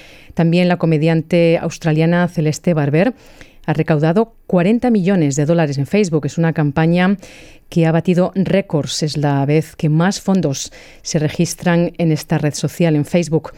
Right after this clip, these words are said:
Y una iniciativa a destacar también es la de los dueños de pequeños negocios en Australia que se han comprometido a donar las ganancias de sus ventas que tengan esta semana.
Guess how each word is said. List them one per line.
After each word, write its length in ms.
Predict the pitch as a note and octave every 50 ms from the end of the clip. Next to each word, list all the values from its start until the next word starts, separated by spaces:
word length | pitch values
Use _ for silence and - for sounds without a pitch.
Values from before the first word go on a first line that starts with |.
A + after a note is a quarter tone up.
| - - - - - - - - - - - -
Y 100 | - G3
una 120 | G3+ G3+ G3+
iniciativa 640 | G3+ G3 F#3+ - G#3 F#3 - A3 A3 G#3 F#3+ F3
a 60 | E3+
destacar 500 | D#3+ E3 - - F#3 E3+ - F#3+ F#3 F#3
también 320 | F3+ F#3 F3 F3 F#3 A#3 C4+
es 80 | A#3+
la 120 | F#3 F3+ D#3+
de 120 | D#3 D#3+
los 200 | D3+ D#3+ D3+ C#3
dueños 260 | C#3+ G3+ A#3+ C4 B3+
de 100 | F#3 F3+
pequeños 320 | E3 E3+ - G3+ G3+ G3 E3+
negocios 480 | E3+ E3 G3 C4 - - F3+ D#3+ -
en 80 | F3 E3
Australia 480 | D#3+ D3+ - - F3+ F3+ F3+ G#3+ C#4 D4
que 100 | - F#3
se 140 | - -
han 60 | B3 B3
comprometido 560 | C4+ B3 - G#3 F3+ E3 F3 A3 A3+ G3 E3
a 60 | D#3
donar 380 | C#3+ D3 D3+ E3 E3+ F#3 F#3+ E3+
las 160 | D#3+ D#3 D#3
ganancias 640 | D#3+ D3+ D#3 E3+ E3 - - F#3+ F3+ F3+ - - -
de 160 | - - - E3
sus 260 | - - D#3 C#3 C#3+
ventas 440 | D#3+ E3 E3+ E3 - F#3+ F#3 F3+ -
que 120 | - F3
tengan 420 | - F3 E3+ E3+ E3 F3 F3+ - -
esta 240 | - - - - D#3+
semana. 500 | - - E3 E3 F3+ F#3 F#3+ F3 D3+ C#3